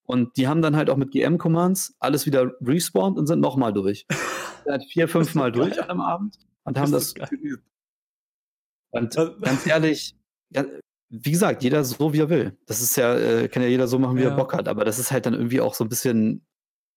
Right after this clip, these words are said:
Speaker 2: Blue, wer heißt denn
Speaker 1: kann
Speaker 2: dein
Speaker 1: man
Speaker 2: Char?
Speaker 1: machen, das müssen wir aber nicht machen. Was? Noch hier ist
Speaker 2: Ich hab grad
Speaker 1: Gameboy.
Speaker 2: nur, ja, ähm,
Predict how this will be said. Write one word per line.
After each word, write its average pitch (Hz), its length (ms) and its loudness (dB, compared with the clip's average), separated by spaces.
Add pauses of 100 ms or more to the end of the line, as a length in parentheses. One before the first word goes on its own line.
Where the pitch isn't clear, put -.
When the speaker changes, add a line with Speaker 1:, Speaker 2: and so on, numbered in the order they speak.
(500)
Speaker 2:
Blue, 151 200 -2
wer 139 100 0
heißt 151 100 -2
denn 156 80 0
Speaker 1:
kann 143 80 2
Speaker 2:
dein 143 60 4
Speaker 1:
man 120 80 2
Speaker 2:
Char? 143 160 2
Speaker 1:
machen, 120 120 -8
das 104 120 -6
müssen 110 200 -12
wir 98 100 -4
aber 98 120 0
nicht 98 160 -4
machen. 98 400 -6 (720)
Was? 156 240 -6 (640)
Noch 123 120 -4
hier 123 80 2
ist 117 140 0
Speaker 2:
Ich 139 60 4
hab 131 80 2
grad 107 80 2
Speaker 1:
Gameboy. - 20 2 (120)
Speaker 2:
nur, - 40 -20 (640)
ja, 143 300 0
ähm, 143 640 -2